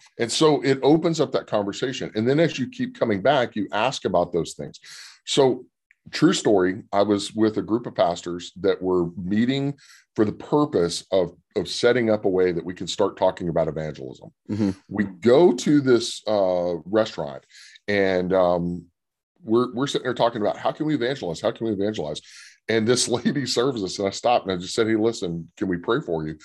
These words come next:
Speaker 1: And she starts to cry
Speaker 2: Mm.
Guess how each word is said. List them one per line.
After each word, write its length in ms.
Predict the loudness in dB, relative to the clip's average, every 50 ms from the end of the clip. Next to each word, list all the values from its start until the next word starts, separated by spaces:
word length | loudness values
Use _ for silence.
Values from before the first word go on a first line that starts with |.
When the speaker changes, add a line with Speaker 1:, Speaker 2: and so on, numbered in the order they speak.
| -20 -20 -20 -18 -8 -4
Speaker 1:
And 100 | -2 -2 -2
she 220 | -2 -2 -2 0 0
starts 420 | 0 0 0 0 0 0 -2 -6
to 100 | -6 -8
cry 800 | -8 -8 -16 -8 -2 2 2 2 2 2 -2 -4 -8 -10 -14 -20 _ _ _ _ -6
Speaker 2:
Mm. 240 | -4 -4 -4 -4